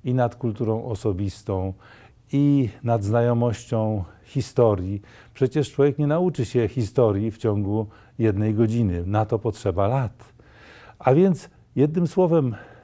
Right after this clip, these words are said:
te wnioski, jakie powinniśmy wyciągnąć z tego wszystkiego, co się dzieje, że teraz, kiedy tyle rzeczy się udaje, powinniśmy z jak największą troską przyłożyć się do odbudowania naszej kultury narodowej. Kultury, którą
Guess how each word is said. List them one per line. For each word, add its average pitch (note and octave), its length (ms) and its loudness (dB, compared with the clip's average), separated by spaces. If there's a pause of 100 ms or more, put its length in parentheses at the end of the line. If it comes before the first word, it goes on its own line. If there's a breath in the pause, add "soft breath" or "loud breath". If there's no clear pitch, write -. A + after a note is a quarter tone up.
(100)
te C3 100 2
wnioski, D3 440 0
jakie A#2 340 -2
powinniśmy C3 640 -2
wyciągnąć G#2+ 760 -2
z - 120 -20
tego A#2+ 220 0
wszystkiego, C3+ 560 -2
co G#2+ 120 -4
się F#2 200 -4
dzieje, G#2 440 0 (480 loud breath)
że A#2+ 400 2 (180)
teraz, C#3 580 2
kiedy G#2 320 -4
tyle E3 260 0
rzeczy C3+ 260 0
się A2+ 160 -4
udaje, G2 540 -4 (320 loud breath)
powinniśmy B2+ 720 0 (260 loud breath)
z F#2+ 120 -4
jak B2 200 4
największą C3 540 0
troską G2 600 -2
przyłożyć A2 600 0
się G2 220 -4
do G#2 360 0 (260 loud breath)
odbudowania A2+ 800 0
naszej A#2 360 -4
kultury A#2 440 0
narodowej. G#2 680 -2 (520 loud breath)
Kultury, D3 480 2
którą G#2 440 0